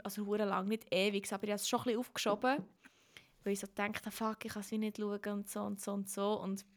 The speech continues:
ähm, ja, wenn ihr es noch wollt schauen und ich will gespoilert werden, dann skippt jetzt besser, weil ich das Gefühl, ich kann es auch wie nicht sagen,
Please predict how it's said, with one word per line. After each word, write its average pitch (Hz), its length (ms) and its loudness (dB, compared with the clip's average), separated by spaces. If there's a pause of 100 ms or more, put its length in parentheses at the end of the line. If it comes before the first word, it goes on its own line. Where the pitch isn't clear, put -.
(1800)
ähm, 220 420 6 (100)
ja, 208 300 12 (200)
wenn 233 240 6
ihr 233 60 -8
es 220 120 2
noch 254 100 8
wollt 254 200 8
schauen 254 160 4
und 277 80 2
ich 277 80 0
will 254 100 6
gespoilert 254 480 -2
werden, 233 220 4
dann 220 160 0
skippt - 520 -2
jetzt - 240 -2
besser, 254 380 4
weil 208 120 4
ich 202 80 6
das - 80 -6
Gefühl, 220 160 0
ich 214 40 0
kann 208 120 -2
es - 60 -4
auch 202 240 2
wie 214 120 0
nicht 214 260 0
sagen, 214 320 0